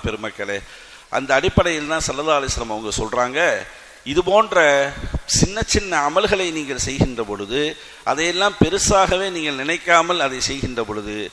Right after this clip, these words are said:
அது மிகப்பெரிய ஒரு பலனாக இருக்கும்.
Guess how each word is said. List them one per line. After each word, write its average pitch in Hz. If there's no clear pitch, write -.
அது 104
மிகப்பெரிய 151
ஒரு 113
பலனாக 127
இருக்கும். 107